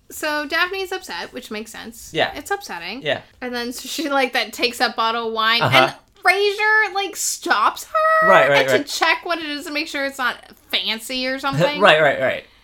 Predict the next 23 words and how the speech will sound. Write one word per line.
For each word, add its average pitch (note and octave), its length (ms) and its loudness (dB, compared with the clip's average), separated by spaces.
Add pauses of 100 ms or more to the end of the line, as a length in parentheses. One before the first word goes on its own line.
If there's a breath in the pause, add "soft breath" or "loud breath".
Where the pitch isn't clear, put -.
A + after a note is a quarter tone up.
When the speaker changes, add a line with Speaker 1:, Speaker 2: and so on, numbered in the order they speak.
(100)
Speaker 2:
It's, F#3 360 -2
yeah, F3 220 4
because F#3 360 -4 (120)
it G#3+ 160 -2
seems C#4 500 -10
Speaker 1:
Okay, D4 80 2
Speaker 2:
like B3 200 2 (200)
Speaker 1:
I D#4+ 120 4
wanna A#4+ 280 -2
say, C#4+ 360 -2
do C4 100 -12
you C4+ 120 -4
think C#4 240 -6
she C#4 140 -10
was B3 160 -8
milking A3 380 -8
this A3 200 -10
just A3 160 -10
to G#3+ 60 -10
get G3 200 -8
this G#3 180 -14
free G3+ 220 -8
wine? F#3 580 -8